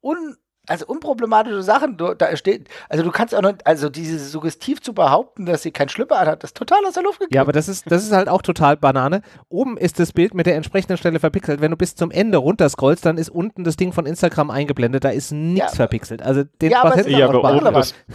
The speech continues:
Speaker 3: das ist wirklich, wie ihr sagt, oben, das ist so richtig, äh, ah, ich
Speaker 1: Das ist
Speaker 3: fang mal,
Speaker 1: Clickbait,
Speaker 3: oh
Speaker 1: das ist
Speaker 3: Gott, was
Speaker 1: fucking
Speaker 3: ist da
Speaker 1: Clickbait.
Speaker 2: Nur
Speaker 3: passiert?
Speaker 2: Clickbait, aber sowas
Speaker 3: Ja.
Speaker 2: von.
Speaker 3: Ja.
Speaker 1: Also
Speaker 2: Ah.
Speaker 3: Schön.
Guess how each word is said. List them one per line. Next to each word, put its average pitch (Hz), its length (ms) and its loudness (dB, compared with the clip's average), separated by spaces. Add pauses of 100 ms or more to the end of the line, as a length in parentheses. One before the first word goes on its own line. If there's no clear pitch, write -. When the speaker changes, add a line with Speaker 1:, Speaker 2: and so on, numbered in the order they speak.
(380)
Speaker 3:
das 139 200 2
ist 160 200 -4
wirklich, 156 340 0
wie 143 120 2
ihr 139 100 4
sagt, 135 340 0
oben, 135 240 -4
das 131 160 -2
ist 127 140 -6
so 131 80 2
richtig, 131 600 -4
äh, 113 460 0 (120)
ah, 120 100 -2
ich 123 80 -6
Speaker 1:
Das - 0 -
ist 147 100 -14
Speaker 3:
fang 135 200 2
mal, 127 240 6
Speaker 1:
Clickbait, 165 120 6
Speaker 3:
oh 139 80 6
Speaker 1:
das 135 60 -2
ist - 60 -8
Speaker 3:
Gott, 139 240 2
was - 40 -10
Speaker 1:
fucking 139 220 2
Speaker 3:
ist 151 160 -2
da 143 40 4
Speaker 1:
Clickbait. 135 200 2
Speaker 2:
Nur 120 80 0
Speaker 3:
passiert? 98 260 2
Speaker 2:
Clickbait, 139 380 -2
aber 151 260 -2
sowas 156 320 2
Speaker 3:
Ja. 127 60 -8
Speaker 2:
von. 127 160 -6 (1500)
Speaker 3:
Ja. - 220 -12
Speaker 1:
Also 143 280 -2
Speaker 2:
Ah. 101 180 -10 (1900)
Speaker 3:
Schön. 107 240 0